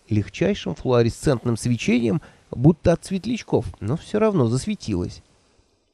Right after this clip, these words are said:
Перегнувшись через край кровати, она заглянула в корзину. На мёртвых стеблях раскрывались розовые бутоны, прозрачные, как стекло,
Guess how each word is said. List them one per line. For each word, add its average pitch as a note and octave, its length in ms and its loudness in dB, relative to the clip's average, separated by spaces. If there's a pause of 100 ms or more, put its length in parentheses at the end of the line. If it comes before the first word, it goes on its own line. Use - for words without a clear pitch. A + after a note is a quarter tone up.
(140)
Перегнувшись G#2 600 -6
через G#2 340 0
край C3 280 -2
кровати, A#2 500 2
она C#3+ 160 2
заглянула A#2 540 4
в - 80 -14
корзину. A2 520 4 (640)
На G2+ 140 0
мёртвых F#2+ 460 -4
стеблях F3 500 -2
раскрывались A#2+ 640 0
розовые B2+ 520 2
бутоны, C3 500 0 (320)
прозрачные, C3 720 0
как E3 200 -4
стекло, - 500 -2